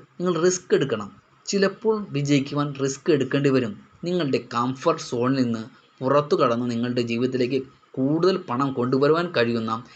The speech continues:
എന്തെങ്കിലും പുതിയ രീതികൾ പരീക്ഷിക്കുവാൻ നിങ്ങൾ ഭയപ്പെടരുത്. പണം ആകർഷിക്കുവാൻ പോസിറ്റീവ് വികാരങ്ങളും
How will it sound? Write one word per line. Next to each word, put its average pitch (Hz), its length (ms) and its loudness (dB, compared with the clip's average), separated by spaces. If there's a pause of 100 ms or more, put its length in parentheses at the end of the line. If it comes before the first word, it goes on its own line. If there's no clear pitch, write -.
(200)
എന്തെങ്കിലും 196 580 2
പുതിയ 165 320 2
രീതികൾ 143 420 2
പരീക്ഷിക്കുവാൻ 135 960 -2
നിങ്ങൾ 175 220 2
ഭയപ്പെടരുത്. 151 880 2 (340)
പണം 143 280 0
ആകർഷിക്കുവാൻ 131 680 0 (260)
പോസിറ്റീവ് 143 480 -2
വികാരങ്ങളും 127 800 0